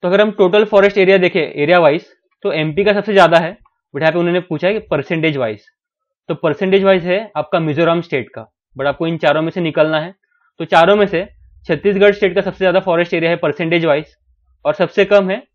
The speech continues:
महाराष्ट्र का इन चारों में से। ओके, तो आपको ascending order में लगाना है, तो आपको छत्तीसगढ़ कहाँ पे मिलेगा? वन,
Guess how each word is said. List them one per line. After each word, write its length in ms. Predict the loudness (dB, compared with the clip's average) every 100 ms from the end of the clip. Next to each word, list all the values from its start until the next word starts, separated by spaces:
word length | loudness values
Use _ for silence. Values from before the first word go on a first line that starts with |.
| _ _ _
महाराष्ट्र 480 | -2 2 2 0 -6
का 140 | -6
इन 140 | -6 -2
चारों 260 | -2 -2
में 120 | -8
से। 160 | -14 -20 _ _ _ _ _ -10
ओके, 200 | -8 -10
तो 840 | _ _ _ _ _ _ _ -2
आपको 160 | 0 2
ascending 380 | 0 0 0 2
order 160 | 2
में 120 | 2 2
लगाना 300 | 2 2 0
है, 80 |
तो 60 | -2
आपको 160 | -2 -4
छत्तीसगढ़ 420 | -4 -2 -2 0
कहाँ 140 | -2
पे 60 | -2
मिलेगा? 240 | -2 -2
वन, 260 | 0 -2